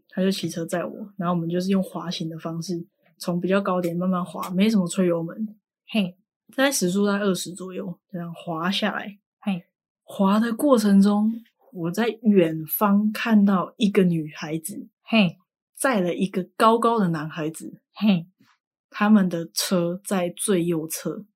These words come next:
Speaker 2: 嗯。
Speaker 1: 等于说在店家的门口。
Speaker 2: 嗯。
Speaker 1: 在我发出“哎”这个声音之前，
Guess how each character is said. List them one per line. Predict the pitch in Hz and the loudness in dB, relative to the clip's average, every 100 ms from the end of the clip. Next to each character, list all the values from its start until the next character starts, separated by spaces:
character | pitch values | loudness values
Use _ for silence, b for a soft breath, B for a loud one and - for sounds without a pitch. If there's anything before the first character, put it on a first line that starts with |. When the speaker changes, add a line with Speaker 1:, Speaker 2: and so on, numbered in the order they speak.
| _ b b b | _ b b b
Speaker 2:
嗯。 | 190 165 | -4 -2
Speaker 1:
等 | 165 | 0
于 | 175 | 2
说 | 214 226 | 2 2
在 | 240 | 2
店 | 233 226 196 | 2 4 4
家 | 180 180 | 2 -2
的 | 170 165 | -4 -4
门 | 165 170 | -4 -6
口。 | - - - _ - | -8 -10 -12 _ -6
Speaker 2:
嗯。 | 220 175 180 _ _ _ | -2 -2 -8 _ _ _
Speaker 1:
在 | - 302 | 2 4
我 | 196 170 | 4 0
发 | 208 208 | 0 0
出 | 220 226 - _ _ - | -2 -6 -8 _ _ 0
“哎” | 254 175 | 2 4
这 | 220 | 4
个 | 196 | 4
声 | - 190 | 4 4
音 | 190 | 4
之 | 185 185 | 4 2
前， | 185 | 0